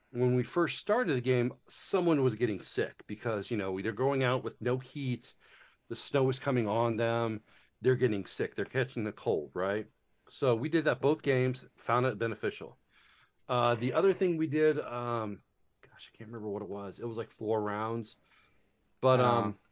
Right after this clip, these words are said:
Speaker 1: one thing we noticed is that we didn't, when we do stuff in the game, we could pump that into the technology track, and we didn't do that on our game.
Speaker 2: Okay.
Speaker 1: So
Speaker 2: All right, yeah.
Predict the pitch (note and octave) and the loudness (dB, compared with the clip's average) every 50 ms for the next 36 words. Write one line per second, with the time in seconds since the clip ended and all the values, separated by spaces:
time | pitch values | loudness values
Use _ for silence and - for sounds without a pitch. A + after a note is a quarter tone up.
0 | _ _ _ _ _ D3+ C3 D#3 F#3 F#3 F3+ A3 F#3 F3 D#3+ D#3 D3+ D#3 D#3 D#3 | _ _ _ _ _ 0 4 4 4 6 4 4 4 6 6 6 6 6 4 4
1 | C#3 B2+ - A#2+ C3 A#2+ A#2+ A#2 B2+ D#3 E3+ D#3+ A#2+ B2 A#2+ - _ _ _ _ | 2 0 -2 -2 -2 -2 0 0 2 4 4 4 4 0 -6 -12 _ _ _ _
2 | _ _ _ _ _ _ - D3+ D3 D#3+ D#3+ D#3 D3+ D#3 C3 - - F#3 G#3+ G3+ | _ _ _ _ _ _ -4 0 4 4 4 4 2 0 0 -2 -2 -2 -2 0
3 | - - E3 C3+ - C#3 B2 A#2 F#2+ - C3 C3 A#2+ G#2+ G#2 G2+ G2 - _ - | 2 2 2 2 2 0 0 0 2 2 2 4 4 2 0 -2 -4 -6 _ -20
4 | - - - _ _ _ _ A#2+ C#3 - - C#3+ C3 - - - D#3 D3+ C3+ - | -20 -20 -20 _ _ _ _ -2 0 2 2 0 0 -2 -2 -2 -2 -2 0 0
5 | B2 A#2 A#2 - - _ _ - C#3 C3 B2+ - - - C3+ B2 A#2 A#2 A2+ A2 | 0 0 -2 -4 -8 _ _ -4 -4 -4 -4 -6 -6 -4 -2 -2 0 0 -2 -4
6 | A2+ A2 - _ _ _ _ _ _ _ _ _ _ _ _ - A#2 A#2+ - - | -6 -8 -10 _ _ _ _ _ _ _ _ _ _ _ _ -2 -2 -2 -2 -4
7 | C3 B2+ - C3 B2+ C3+ C#3 A#2 G#2+ G2+ - A2+ G#2 F#2+ - G#2+ G2+ A2+ C3+ C#3+ | -6 -4 -2 0 0 0 0 -2 -4 -6 -4 -4 -4 -4 -4 -6 -6 -2 0 2
8 | D#3 C#3+ C3+ B2+ C#3+ C#3+ B2 G#2+ F#2+ G2 G#2+ G#2 G#2 G2+ G2 G2 E2 G2 F#2+ F#2 | 2 2 2 0 0 0 -2 -2 -4 -4 -4 -2 -2 -2 -4 -4 -6 -6 -6 -6
9 | E2 C#2 - - _ _ _ _ _ _ _ _ _ _ _ _ _ _ _ - | -8 -12 -16 -20 _ _ _ _ _ _ _ _ _ _ _ _ _ _ _ -6
10 | - A2 G#2+ - G#2+ F#2+ F#2 G2+ - _ _ _ _ - A#2 G#2+ G#2+ G#2 G2+ G3+ | -6 -6 -4 -2 -4 -4 -6 -8 -14 _ _ _ _ 0 2 2 4 4 4 2
11 | F3+ C#3 C3 B2+ - - B2 B2+ B2 A#2 A#2 B2 | 2 0 -2 -4 -6 -8 -8 -6 -4 -4 -4 -6